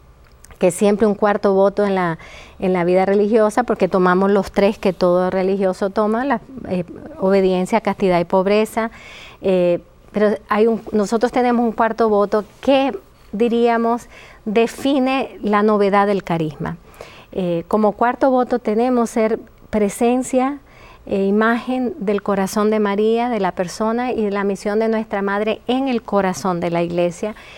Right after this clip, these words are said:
y de poner nuestro genio femenino con toda su potencialidad, eh, al servicio del carisma petrino. Por eso hay una comunión muy profunda en toda nuestra espiritualidad y vida,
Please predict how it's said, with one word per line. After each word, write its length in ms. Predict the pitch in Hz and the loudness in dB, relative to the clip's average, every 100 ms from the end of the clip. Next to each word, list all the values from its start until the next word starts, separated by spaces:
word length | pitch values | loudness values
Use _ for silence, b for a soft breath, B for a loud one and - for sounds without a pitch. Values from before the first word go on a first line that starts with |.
| B B - | B B -2
y 140 | 262 | 0
de 120 | 302 | 0
poner 400 | - 277 247 240 | 0 0 2 2
nuestro 380 | 247 262 - 220 | 2 0 0 0
genio 340 | 226 220 220 | 2 2 0
femenino 640 | 226 214 202 190 180 180 208 | 0 0 2 2 2 0 0
con 180 | 220 | -2
toda 380 | 196 - 247 320 | 0 2 4 4
su 140 | - 220 | 2 0
potencialidad, 840 | 202 190 180 202 180 175 180 247 B B B B - | 0 0 0 -2 0 2 0 -2 B B B B -8
eh, 180 | 196 185 - | -4 -4 0
al 180 | 233 226 | -2 0
servicio 520 | 233 202 226 220 233 | -2 2 0 2 2
del 180 | 202 - | 0 0
carisma 480 | 185 175 175 190 | -2 -2 -2 -2
petrino. 680 | 185 185 170 175 165 156 - - - B B B | -2 -4 -4 -2 -2 -2 -6 -10 -18 B B B
Por 140 | - | -2
eso 160 | 196 240 | 0 2
hay 80 | 233 | 2
una 180 | 233 233 | 2 2
comunión 720 | 220 214 208 214 220 214 214 | 0 2 2 2 0 -2 -2
muy 320 | 214 226 247 | 0 2 0
profunda 680 | 240 233 208 240 233 240 247 | -2 -4 -2 0 0 2 0
en 100 | 226 | -2
toda 500 | 214 262 277 302 320 | 0 2 4 4 2
nuestra 300 | 285 262 240 | 0 -2 -4
espiritualidad 640 | 226 226 214 202 190 196 208 | -2 -2 0 0 2 2 2
y 60 | 202 | 0
vida, 440 | 214 214 226 | 0 0 -2